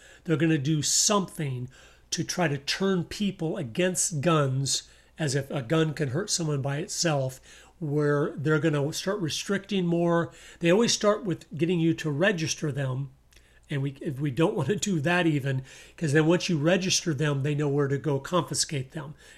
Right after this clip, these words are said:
And that's what happened in all the countries that the communists took over in the twentieth century that still had the right to bear arms. They first just said, "Oh, we're just gonna register so we know who has them."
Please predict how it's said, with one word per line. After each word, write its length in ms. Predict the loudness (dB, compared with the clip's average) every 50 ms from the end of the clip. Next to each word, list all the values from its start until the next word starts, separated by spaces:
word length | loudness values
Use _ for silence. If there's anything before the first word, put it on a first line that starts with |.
| -8 -2
And 100 | 0 2
that's 160 | 2 2 2
what 100 | 2 4
happened 280 | 4 4 4 4 0 -2
in 80 | -2
all 560 | -2 0 2 4 4 4 4 2 0 -2 -4 -10 -18 -20 -20 -20 _ _ -14 -12
the 360 | -10 -8 -4 -2 -2 -2 -2
countries 640 | -2 -2 -2 0 0 0 0 2 2 2 2 0 -4
that 140 | -4 -4
the 80 | -6 -6
communists 520 | -4 -2 -2 0 0 0 0 0 -2 -2
took 160 | -4 -6 -4 -2
over 300 | -2 -2 0 0 0 -2
in 80 | -2
the 80 | -2 -4
twentieth 340 | -6 -4 -2 0 2 2 0
century 380 | 0 -2 -2 -2 -2 -2 -2 -2
that 160 | -2 -2 -4
still 300 | -4 -2 0 0 -2 0
had 180 | -2 -4 -4
the 60 | -4 -2
right 260 | -2 -2 -2 -2 -4
to 80 | -4
bear 260 | -4 -2 0 0 0 0
arms. 400 | 0 0 0 -2 -4 -6 -8 -12 -14 -18 -20 -20 -20 -10 -6
They 120 | -4 -4
first 420 | -4 -2 0 2 2 2 2 0 -4
just 220 | -2 -2 0 0
said, 160 | 0 0 0
"Oh, 120 | 0 0 0
we're 140 | 2 2
just 180 | 0 0 -2 -2
gonna 160 | -2 -2 0
register 560 | 2 2 0 0 -2 -4 -6 -6 -4 -6 -6
so 120 | -4 -4 -2
we 100 | -2 0
know 140 | 0 2 2
who 120 | 2 2
has 300 | 2 2 0 0 -2 -2
them." 240 | -6 -8 -10 -10 -10